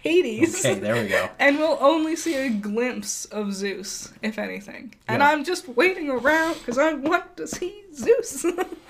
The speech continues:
Speaker 2: Uh, yeah, Percy, it's not that good.
Speaker 1: No.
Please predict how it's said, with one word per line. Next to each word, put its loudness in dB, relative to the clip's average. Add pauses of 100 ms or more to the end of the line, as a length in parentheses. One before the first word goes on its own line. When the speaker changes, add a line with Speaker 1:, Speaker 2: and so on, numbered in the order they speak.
(1300)
Speaker 2:
Uh, -4 (260)
yeah, -2 (600)
Percy, -4 (1400)
it's -10
not -2
that -4
good. -4
Speaker 1:
No. -12